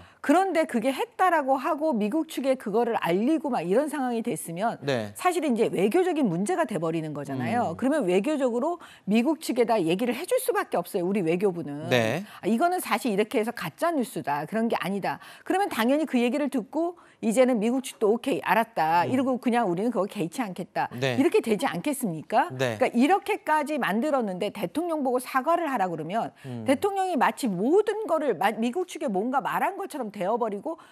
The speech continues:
Speaker 1: 또 그렇게 민주당이 몰고 나갈 거라는 건 눈에 불 보듯이 뻔하거든요.
Speaker 2: 알겠습니다.
Speaker 1: 그러니까 대통령으로서는 사과를 하고 싶어도 이 국면에서
Speaker 2: 음.
Speaker 1: 사과 할 수 없는 상황이 돼버린 거예요.
Speaker 2: 네.
Speaker 1: 일단 진상 규명이 먼저고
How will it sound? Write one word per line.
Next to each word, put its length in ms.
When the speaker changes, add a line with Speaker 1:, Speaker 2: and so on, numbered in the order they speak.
Speaker 1:
또 140
그렇게 440
민주당이 520
몰고 340
나갈 240
거라는 320
건 120
눈에 220
불 180
보듯이 300
뻔하거든요. 1040
Speaker 2:
알겠습니다. 420
Speaker 1:
그러니까 160
대통령으로서는 840
사과를 460
하고 240
싶어도 340
이 140
국면에서 640
Speaker 2:
음. 180
Speaker 1:
사과 240
할 180
수 160
없는 320
상황이 340
돼버린 440
거예요. 500
Speaker 2:
네. 200
Speaker 1:
일단 320
진상 440
규명이 360
먼저고 640